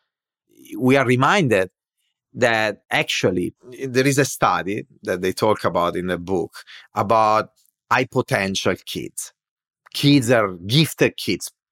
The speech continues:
Kids are really, really good at what they do. Musicians, mathematicians, you know, but still children. And they've been following the United States, many of these children for their life, you know, when they grow and they start to work. And they realize that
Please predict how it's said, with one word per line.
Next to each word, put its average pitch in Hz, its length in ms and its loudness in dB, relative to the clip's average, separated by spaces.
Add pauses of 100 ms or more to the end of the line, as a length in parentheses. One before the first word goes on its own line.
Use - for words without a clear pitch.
Kids 135 340 2
are 117 240 4
really, 127 460 2
really 110 240 2
good 104 240 2
at 101 100 4
what 90 180 0
they 85 120 -2
do. 78 220 -12
Musicians, 104 840 0
mathematicians, 107 920 0
you 120 60 2
know, 95 100 0 (260)
but 120 220 0
still 190 320 2
children. 87 580 -2 (380)
And 127 160 0
they've 139 140 2
been 147 180 4
following 143 640 2
the 123 80 2
United 117 320 2
States, 95 560 0
many 139 420 2
of 127 100 0
these 123 160 0
children 107 440 0
for 101 760 2
their 123 140 0
life, 156 480 2
you 98 80 -2
know, 95 80 -2
when 95 180 -2
they 107 120 2
grow 143 440 4
and 101 180 0
they 92 220 0 (220)
start 101 320 -2
to 123 80 4
work. 131 500 4 (560)
And 120 260 0
they 147 220 6
realize 92 600 2
that 98 220 2